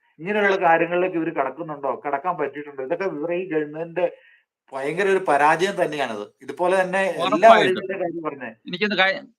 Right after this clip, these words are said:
Speaker 2: കഴിഞ്ഞ വർഷമായിരുന്നു ഈ മുഖ്യമന്ത്രി ഏതോ സ്ഥലത്തേക്ക് പോകുന്നത്, മണ-, മ-, മലബാറിലേക്ക് പോകുന്നപ്പോ ഒരു സ്ഥലത്ത് മുഴുവൻ കുഴിയായിരുന്നു അഞ്ച് കിലോമീറ്റർ. അപ്പം വേറെ വഴി വളഞ്ഞു പുളഞ്ഞാണ് പോയത്. ആ
Speaker 1: ആ.
Speaker 2: വഴി ഒന്ന് നേരെയാക്കി ഒരു, ഒരു, ഒരു മാസം മുമ്പ് നേരെയാക്കി കൊടുത്ത ഒരു കുഴപ്പമില്ല. ആ അഞ്ച് പത്ത് കിലോമീറ്റർ വളഞ്ഞാണ് പോകുന്നത്. മൂക്കെ,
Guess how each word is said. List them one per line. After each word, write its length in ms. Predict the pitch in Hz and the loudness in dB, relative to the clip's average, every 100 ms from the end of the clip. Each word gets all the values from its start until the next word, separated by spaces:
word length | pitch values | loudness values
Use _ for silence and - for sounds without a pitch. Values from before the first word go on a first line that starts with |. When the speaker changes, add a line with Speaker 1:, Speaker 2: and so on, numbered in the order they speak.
| _ - | _ -2
Speaker 2:
കഴിഞ്ഞ 180 | 190 214 | 0 0
വർഷമായിരുന്നു 420 | 214 202 180 170 | 0 0 0 -2
ഈ 60 | |
മുഖ്യമന്ത്രി 500 | 156 156 156 180 175 | -2 -2 -2 -2 0
ഏതോ 280 | 175 170 170 | 0 0 0
സ്ഥലത്തേക്ക് 380 | 156 151 151 156 | 0 -2 -2 -4
പോകുന്നത്, 340 | 151 147 139 | -2 -2 0
മണ-, 220 | 143 143 143 | -2 0 -2
മ-, 460 | 139 143 143 147 151 | 0 -2 -2 -4 -2
മലബാറിലേക്ക് 480 | 147 147 151 147 | -2 0 0 0
പോകുന്നപ്പോ 360 | 139 131 123 131 _ _ - | -2 -4 -4 -12 _ _ -6
ഒരു 80 | |
സ്ഥലത്ത് 220 | 151 156 160 | -2 -2 -2
മുഴുവൻ 340 | 156 165 185 | -2 -2 -2
കുഴിയായിരുന്നു 380 | 151 170 160 135 | 0 0 0 0
അഞ്ച് 140 | 139 | -2
കിലോമീറ്റർ. 240 | 143 135 120 | -2 -2 -2
അപ്പം 160 | 143 | -2
വേറെ 300 | 139 151 170 | 0 2 2
വഴി 460 | 175 147 147 180 - | 2 0 0 -2 -2
വളഞ്ഞു 340 | 135 139 156 180 | 0 0 0 -2
പുളഞ്ഞാണ് 520 | 160 156 147 127 120 | -2 0 0 0 0
പോയത്. 320 | 113 110 104 107 _ _ _ _ _ 117 | -2 -2 -6 -14 _ _ _ _ _ -2
ആ 260 | 127 160 | 0 2
Speaker 1:
ആ. 120 | 185 | 2
Speaker 2:
വഴി 160 | 160 165 | 0 0
ഒന്ന് 220 | 196 196 | -2 -2
നേരെയാക്കി 640 | 175 170 196 196 190 190 - _ _ _ | 0 0 0 -2 -2 -10 -10 _ _ _
ഒരു, 160 | 165 185 | -2 0
ഒരു, 320 | 190 180 190 | 0 0 0
ഒരു 280 | 190 175 185 | 2 2 2
മാസം 360 | 170 180 175 | 2 2 2
മുമ്പ് 240 | 185 180 170 | 0 0 2
നേരെയാക്കി 320 | 170 170 151 | 2 0 0
കൊടുത്ത 220 | 175 170 | 0 2
ഒരു 160 | 165 175 | 2 2
കുഴപ്പമില്ല. 580 | 160 156 156 135 127 131 | 2 2 0 2 2 2
ആ 220 | 139 147 | 2 4
അഞ്ച് 220 | 156 160 | 0 -2
പത്ത് 300 | 170 147 147 | -2 -2 0
കിലോമീറ്റർ 320 | 180 180 175 | 0 2 2
വളഞ്ഞാണ് 400 | 160 147 156 147 | 2 2 2 2
പോകുന്നത്. 220 | 127 120 127 | 2 0 -2
മൂക്കെ, 260 | 139 170 | -2 -2